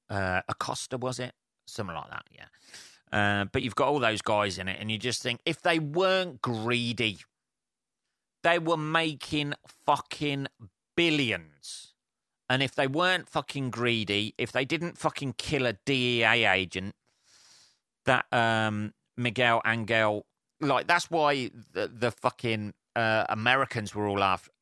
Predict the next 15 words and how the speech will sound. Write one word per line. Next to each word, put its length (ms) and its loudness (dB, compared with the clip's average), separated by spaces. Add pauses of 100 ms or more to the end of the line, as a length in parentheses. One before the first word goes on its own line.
over 300 0
his 160 -2
ass. 420 -2 (960)
He 120 0
could 180 -2
have 120 2
just 240 0
sat 380 2
back, 440 4
let 180 2
everybody 520 0
else 300 2
run 220 0
it. 160 -2 (480)
Every, 300 0